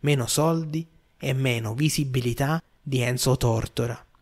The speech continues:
Oggi ci sono molte strade,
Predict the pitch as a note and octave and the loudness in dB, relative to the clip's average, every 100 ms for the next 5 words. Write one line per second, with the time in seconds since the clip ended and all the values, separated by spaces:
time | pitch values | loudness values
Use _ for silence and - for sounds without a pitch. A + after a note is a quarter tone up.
0 | _ _ _ _ C3 C#3 C3 B2+ A2+ A2 | _ _ _ _ 2 4 2 -2 -4 -4
1 | - C3 - C3+ C3+ B2+ A2 A2+ C3 D#3+ | -2 0 2 4 2 0 -2 0 4 4
2 | - C3 - G#3 D#3 A#2+ A#2 A#2 | 4 -2 0 -2 -4 -6 -8 -8